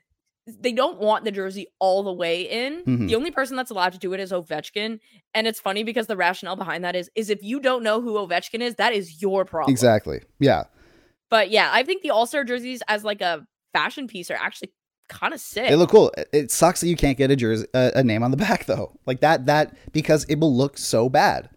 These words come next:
Speaker 1: I wouldn't get a name on the back anyways. I don't think.
Speaker 2: I would.
Speaker 1: I
Speaker 2: Like,
Speaker 1: wouldn't.
Speaker 2: I would, like
Speaker 1: If I'm wearing, no, but think about it. If I'm wearing it as a fashion piece,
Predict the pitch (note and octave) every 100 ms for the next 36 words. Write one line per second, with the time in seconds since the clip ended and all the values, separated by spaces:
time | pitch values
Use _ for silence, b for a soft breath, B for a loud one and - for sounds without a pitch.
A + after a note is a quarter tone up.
0 | - G3 G3+ G3 F3+ E3 D#3 D#3 D#3 D#3
1 | D#3+ D3 C3+ C3+ E3 - _ - F3+ -
2 | E2 B1+ - _ _ _ _ _ _ _
3 | _ _ - D4 F#3+ G2 B2 D#3 - D#3+
4 | E3+ - - F#3 G3+ - F3 D4 F#4+ B3
5 | C#4+ C4+ C#4+ A#3+ C4 A3+ G3+ G#3 A#3+ A#3+
6 | C4 C#4 A#3+ A3 F3+ F#3 A#3 A#3 C#4 E4
7 | F#4